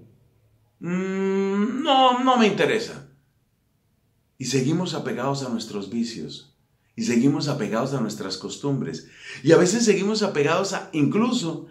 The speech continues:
a prácticas religiosas sin terminar de encontrar cuál es su sentido, como les pasaba a algunos con el tema del ayuno en tiempo de Cristo. Pidamos al Señor que tengamos la sabiduría,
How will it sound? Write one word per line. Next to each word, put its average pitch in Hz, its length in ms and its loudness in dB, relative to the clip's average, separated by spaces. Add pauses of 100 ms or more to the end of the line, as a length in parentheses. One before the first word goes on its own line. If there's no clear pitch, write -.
a - 140 -6
prácticas 180 500 0
religiosas 190 760 -2 (300)
sin 165 240 -2
terminar 165 460 2
de 214 80 6
encontrar 165 480 -2
cuál 180 140 -2
es 185 80 -6
su 175 120 -6
sentido, 147 520 -2
como 131 180 -4
les 110 160 -2
pasaba 143 580 -6 (180)
a 127 100 -4
algunos 135 520 0
con 104 180 -2
el - 140 -2
tema 131 240 -2
del 113 120 0
ayuno 107 400 -2
en 85 100 -6
tiempo 95 300 -6
de 87 140 -6
Cristo. 82 500 -12 (1080)
Pidamos 123 420 2
al 165 120 4
Señor 170 600 -4 (400)
que 120 120 -4
tengamos 123 420 0
la 143 120 4
sabiduría, 139 1000 -2